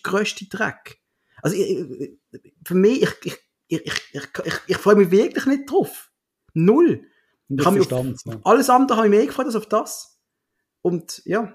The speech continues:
Speaker 1: das will ich noch, das will ich noch sagen. Aber wenn wir gleich, schau jetzt, gleich, wenn wir gleich mal die, die Gruppenphasen anschauen, wer auf, wer, wer auf wer trifft.
Speaker 2: Ja, können wir doch kurz reinschauen.
Speaker 1: Schauen wir einfach kurz rein und, äh, dann machen wir kurz ein, ein Fazit, wer kommt weiter. Wir wissen, es sind,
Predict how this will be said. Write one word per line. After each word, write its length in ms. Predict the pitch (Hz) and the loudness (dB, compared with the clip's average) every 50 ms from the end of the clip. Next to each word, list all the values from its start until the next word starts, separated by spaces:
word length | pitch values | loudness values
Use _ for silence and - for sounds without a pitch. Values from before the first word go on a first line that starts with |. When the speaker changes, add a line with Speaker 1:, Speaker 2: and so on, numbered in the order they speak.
| - | -12
Speaker 1:
das 160 | - 147 - | -12 -6 -4
will 80 | 190 202 | -4 -4
ich 40 | 202 | -2
noch, 120 | 196 180 | -4 -4
das 120 | 165 160 - | -6 -6 -8
will 60 | 185 | -8
ich 60 | 180 | -8
noch 80 | 170 156 | -8 -8
sagen. 440 | - 165 165 196 202 - 127 117 - _ _ - - - | -8 -8 -10 -8 -10 -10 -14 -14 -16 _ _ -20 -4 -2
Aber 200 | 151 160 202 190 | 0 2 4 4
wenn 60 | 208 | 4
wir 80 | 202 | 4
gleich, 320 | 202 190 208 226 233 208 - | 2 2 2 2 2 0 2
schau 120 | 180 185 | 2 2
jetzt, 320 | 185 151 - - _ _ _ | 2 2 -6 -10 _ _ _
gleich, 160 | - 175 170 151 | -4 -2 0 2
wenn 80 | 156 | 2
wir 80 | 160 156 | 2 2
gleich 240 | 139 180 240 240 208 | 0 -2 -4 -2 0
mal 180 | 214 214 220 | 0 0 0
die, 260 | 214 202 196 190 185 175 | 2 2 2 2 2 0
die 60 | 180 | -2
Gruppenphasen 720 | - 175 202 208 - 170 - 185 160 160 156 - 156 143 | 0 2 2 2 2 -4 -2 -2 -2 -2 -2 -2 -4 -2
anschauen, 320 | 139 135 131 127 123 123 120 123 | -2 -2 -2 -2 -2 -2 -4 -4
wer 220 | 117 120 117 120 | -4 -4 -4 -4
auf, 100 | 117 113 - - | -6 -8 -8 -6
wer, 160 | 120 113 - | -4 -4 -2
wer 120 | 120 113 117 | -2 -2 -4
auf 120 | 117 - | -4 -4
wer 160 | 120 110 113 | -6 -6 -6
trifft. 320 | - - 95 - _ _ _ _ _ - _ _ _ _ _ _ _ _ _ | -8 -10 -14 -14 _ _ _ _ _ -20 _ _ _ _ _ _ _ _ _
Speaker 2:
Ja, 260 | _ 220 185 185 190 170 | _ -6 -2 0 0 0
können 180 | 120 139 139 | 0 -2 -2
wir 100 | 143 143 | -2 -4
doch 100 | 127 - | -6 -4
kurz 260 | - 127 123 123 - | -6 -6 -6 -6 -8
reinschauen. 280 | 127 117 113 113 113 175 | -10 -8 -8 -8 -4 -4
Speaker 1:
Schauen 100 | 220 - | -2 0
wir 80 | 254 233 | 0 0
einfach 160 | - 226 - | 0 0 -2
kurz 260 | 240 226 220 - - 208 | -2 -2 -2 -2 -2 -2
rein 160 | 220 226 233 | -2 0 0
und, 200 | 214 196 190 196 | 0 0 2 2
äh, 200 | 196 190 185 180 | 4 4 4 4
dann 180 | 180 180 180 180 | 2 0 0 2
machen 140 | 202 214 | 2 0
wir 60 | 196 170 | 0 0
kurz 220 | 185 190 180 - | -2 -2 0 0
ein, 160 | 190 175 170 - | 0 0 0 0
ein 100 | 165 165 | -2 -2
Fazit, 420 | - - 175 175 185 - - 151 | 0 0 0 0 0 -4 -4 0
wer 200 | 160 151 160 175 - | 2 2 2 2 0
kommt 220 | 180 151 151 - | -2 -4 -4 -4
weiter. 260 | 165 175 - - 170 | -6 -6 -6 -6 -4
Wir 140 | 147 147 139 | -2 -2 -2
wissen, 220 | 147 180 - - 170 | -2 -2 -4 -4 -6
es 100 | - - | -4 -2
sind, 220 | 151 143 135 139 | 0 0 0 -2